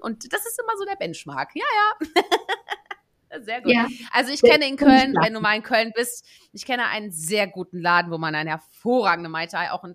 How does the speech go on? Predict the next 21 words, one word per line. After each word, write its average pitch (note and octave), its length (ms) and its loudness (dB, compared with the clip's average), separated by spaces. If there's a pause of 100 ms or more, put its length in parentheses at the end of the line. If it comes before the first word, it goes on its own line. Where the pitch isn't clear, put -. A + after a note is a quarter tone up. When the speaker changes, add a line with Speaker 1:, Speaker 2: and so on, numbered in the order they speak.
Speaker 1:
zahlreichen G#3+ 540 -2
Variationen D#3+ 480 -12
trinken D3 300 -14
kann. D#3+ 240 -8
Also, D#3+ 400 -8 (520)
ne, A3 200 -2
da A#3 180 2
werden A3 140 0
wir G#3+ 100 0
mal, G3+ 320 0
da F#3 120 -4
werden A#3+ 120 -2
wir A3 120 -4
mal G3 120 -4
die G#3 80 -10
Biege F#3+ 260 -8
machen D3+ 260 -12
auf D3 120 -12
jeden D3 200 -14
Fall. D#3 260 -2 (400)
Schön. D4+ 400 0